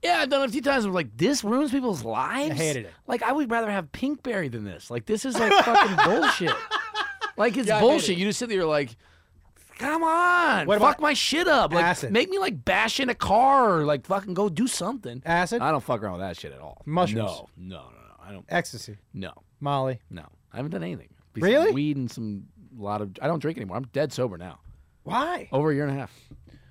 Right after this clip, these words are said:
Speaker 2: Were you out of control?
Speaker 1: Just, you know, it wasn't constantly out of control, but there was a few fucking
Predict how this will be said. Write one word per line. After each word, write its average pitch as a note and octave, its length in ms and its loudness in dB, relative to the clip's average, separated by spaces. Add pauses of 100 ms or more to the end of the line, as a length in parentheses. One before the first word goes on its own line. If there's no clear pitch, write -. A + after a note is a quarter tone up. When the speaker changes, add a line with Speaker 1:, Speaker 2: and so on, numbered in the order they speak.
Speaker 2:
Were E3 120 -2
you E3+ 240 2
out D3 100 2
of D3 60 -2
control? D#3 340 -2
Speaker 1:
Just, - 380 -12
you C4+ 160 -4
know, B3+ 240 0
it A3+ 60 -12
wasn't F#3+ 440 -2
constantly F3 460 -2
out C3 80 0
of A2+ 60 -6
control, B2 260 -4
but A#2+ 80 -2
there B2 80 0
was A2+ 100 -2
a A#2+ 60 0
few D3 380 0
fucking A2 720 -6